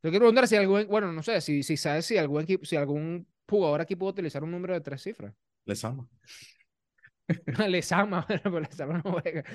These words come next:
Speaker 1: ¿Tú te imaginas? ¿Sabes qué le hace falta a Les ama? Lo que pasa es que, claro, evidentemente es un tema de edad, ¿no?
Speaker 2: Ah,
Speaker 1: Pero
Speaker 2: sí,
Speaker 1: ¿tú imaginas
Speaker 2: sí.
Speaker 1: que Les ama jugara? Sería el jugador más viejo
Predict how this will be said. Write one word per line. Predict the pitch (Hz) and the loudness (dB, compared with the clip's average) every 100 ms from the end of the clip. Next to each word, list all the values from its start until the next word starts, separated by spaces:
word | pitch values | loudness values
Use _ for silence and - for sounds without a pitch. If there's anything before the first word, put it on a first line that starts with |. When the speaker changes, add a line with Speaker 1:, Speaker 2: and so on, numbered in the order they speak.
| 277 254 | -14 -6
Speaker 1:
¿Tú | 208 | 6
te | 320 | 6
imaginas? | 330 226 269 285 294 262 _ _ _ _ _ _ _ _ _ | 6 4 4 2 0 -2 _ _ _ _ _ _ _ _ _
¿Sabes | - 285 | -4 2
qué | |
le | 302 | 2
hace | 285 | 2
falta | 277 277 | 0 2
a | |
Les | 277 254 | 2 2
ama? | 180 120 | 0 0
Lo | 123 | -4
que | |
pasa | 135 165 | 0 2
es | |
que, | |
claro, | 175 143 127 120 | 2 2 -2 -4
evidentemente | 127 123 135 160 | -4 -4 -4 -4
es | 160 | -2
un | |
tema | 160 170 147 | 0 0 2
de | |
edad, | 170 - | 4 2
¿no? | |
Speaker 2:
Ah, | 160 | 0
Speaker 1:
Pero | 127 | -4
Speaker 2:
sí, | 117 | -4
Speaker 1:
¿tú | 208 | 0
imaginas | 208 190 | 4 6
Speaker 2:
sí. | |
Speaker 1:
que | 226 | 6
Les | 202 | 4
ama | - 214 | 4 4
jugara? | 208 202 208 120 113 | 4 6 4 2 -6
Sería | 156 165 | -4 -2
el | |
jugador | 196 196 190 151 156 | 0 2 4 4 2
más | 175 196 | 2 0
viejo | 202 190 208 | 0 0 -2